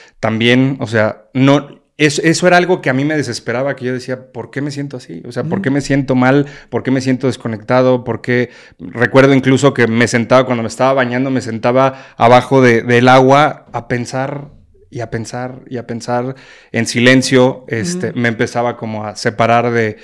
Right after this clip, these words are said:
Speaker 1: de mis amigos de repente y no sabía por qué. Entonces me acerco a la psicóloga del colegio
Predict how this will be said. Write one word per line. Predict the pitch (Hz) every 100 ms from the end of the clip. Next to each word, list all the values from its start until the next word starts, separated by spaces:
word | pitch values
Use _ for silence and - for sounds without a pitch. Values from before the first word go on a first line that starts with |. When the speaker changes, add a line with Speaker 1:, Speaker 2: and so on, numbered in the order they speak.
| - - -
Speaker 1:
de | 117
mis | 117 123
amigos | 117 127 127
de | 120
repente | 113 120 120 123 123
y |
no | 117 113
sabía | 117 113 107
por | 117
qué. | 147 156 - - - _
Entonces | - 165 - - -
me | 139
acerco | 143 - 160 160 - 165 - 123
a | 123 120
la | 117
psicóloga | 110 113 131 135 131
del | 131 123
colegio | 131 131 127 127 175